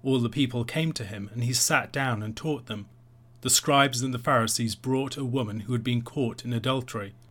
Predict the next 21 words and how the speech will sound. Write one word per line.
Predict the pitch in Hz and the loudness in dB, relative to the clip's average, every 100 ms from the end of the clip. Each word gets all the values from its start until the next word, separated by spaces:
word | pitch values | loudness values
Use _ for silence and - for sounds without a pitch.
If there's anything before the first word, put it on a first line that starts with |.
| - | -6
and | 117 | -4
placing | 117 147 151 139 107 | 0 2 4 2 -2
her | 123 120 | 0 2
in | 110 | 2
the | 110 | 2
midst, | 147 107 - - - | 2 2 0 -2 0
they | 117 | 2
said | - 147 120 | 2 2 0
to | 110 | -4
him, | 107 101 - - - - | -6 -8 -14 -20 -18 -4
"Teacher, | 202 214 - | 0 0 0
this | 120 135 - | 2 2 2
woman | 165 165 110 | 2 2 0
has | 113 120 | -2 -2
been | 139 127 | -2 -2
caught | - 175 110 - | -2 -2 -2 -4
in | 123 127 | -4 -2
the | 139 | -2
act | 135 - - | -4 -6 -6
of | 120 | -4
adultery. | 123 143 151 120 98 | 0 0 -2 -4 -6